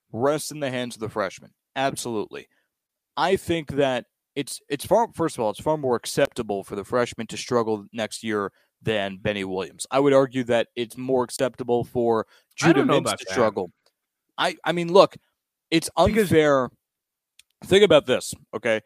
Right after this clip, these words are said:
Speaker 1: Benny Williams last year was a top one hundred recruit. And Syracuse
Speaker 2: Thirty-two
Speaker 1: only
Speaker 2: overall.
Speaker 1: has, Syracuse only has one top one hundred recruit this year. It's Judah Mintz. So if Justin Taylor fails, let's say he basically is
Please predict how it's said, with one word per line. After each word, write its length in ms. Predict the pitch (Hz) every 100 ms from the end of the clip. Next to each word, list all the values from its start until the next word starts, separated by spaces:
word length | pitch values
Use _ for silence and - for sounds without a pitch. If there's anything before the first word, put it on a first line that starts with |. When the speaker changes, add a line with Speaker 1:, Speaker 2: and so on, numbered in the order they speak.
| _ _ -
Speaker 1:
Benny 220 | 170 214
Williams 360 | 170 160 147
last 260 | 135 139 127
year 80 | 139
was 120 | 117
a 60 | 107
top 320 | 139 135 131
one 100 | 131
hundred 340 | 127 123 107
recruit. 340 | 107 - 139 - _ _ _ _ _ _ _ _ _ -
And 360 | 143 139 131 _
Syracuse 480 | - 156 180 - 160
Speaker 2:
Thirty-two 140 | 139 131
Speaker 1:
only 160 | 147
Speaker 2:
overall. 120 | 127
Speaker 1:
has, 420 | 139 131 127 - _ _ _ _ _
Syracuse 460 | - 165 165 165 160
only 220 | 156 151
has 300 | 139 131 113
one 380 | 98 107 139 151
top 300 | 143 127 127
one 100 | 123
hundred 320 | 123 123 113
recruit 380 | 113 - 113 117
this 200 | 117 -
year. 200 | 131 165 _ _ -
It's 180 | 113 -
Judah 260 | 131 131
Mintz. 380 | 170 185 - - _ -
So 220 | - 151
if 80 | 123
Justin 400 | - 156 - 170
Taylor 460 | - 139 156 143 113
fails, 760 | - - 135 107 71 - - -
let's 180 | 139 156
say 200 | - 175
he 260 | 156 156 131 _ _ _ -
basically 680 | 160 160 160 147 147 139 -
is 540 | 135 131 127 120 -